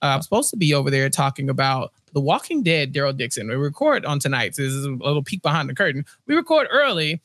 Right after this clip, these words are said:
so that when Sunday happens, the episode drops right after. And so if you are a fan of The Walking Dead, check it out because I was too busy over here talking about zombies to check out this episode. But every week, me, uh,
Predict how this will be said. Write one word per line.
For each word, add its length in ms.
so 140
that 140
when 140
Sunday 360
happens, 400
the 160
episode 320
drops 240
right 160
after. 300
And 100
so 100
if 80
you 140
are 140
a 80
fan 260
of 60
The 80
Walking 420
Dead, 340
check 160
it 60
out 180
because 200
I 100
was 160
too 80
busy 180
over 160
here 220
talking 260
about 200
zombies 440
to 100
check 300
out 360
this 200
episode. 600
But 240
every 200
week, 320
me, 420
uh, 440